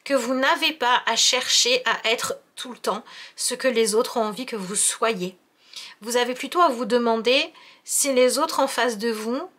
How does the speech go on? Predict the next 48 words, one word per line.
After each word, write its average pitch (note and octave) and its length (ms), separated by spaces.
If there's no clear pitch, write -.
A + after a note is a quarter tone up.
respectent D4 800
et A#3+ 80
s'intéressent B3+ 560
profondément B3 640
réellement G#3+ 400
à A3 80
ce - 120
que G#3+ 120
vous G3 320
êtes. - 320
Et A#3+ 300
si - 180
ça B3+ 160
n'est C4+ 160
pas C#4 160
le B3+ 80
cas, B3+ 400
euh, G#3 520
ben A#3 180
vous A#3 120
vous A#3 120
dites, A#3+ 400
moi A3+ 300
je A#3+ 120
vais A3 120
aller A3 160
réclamer A3 400
ce - 80
qui G#3 100
me F#3+ 60
revient G#3+ 280
de G#3 80
droit. F#3 360
Là C4 100
ça C4+ 140
pourrait A#3+ 220
très C4 180
bien C4+ 180
me C4+ 80
parler A#3 320
de, A3 220
de G3 160
quelque A3+ 260
chose A#3+ 260
que A3+ 120
vous G3+ 160
devez B3 400
recevoir, A3+ 880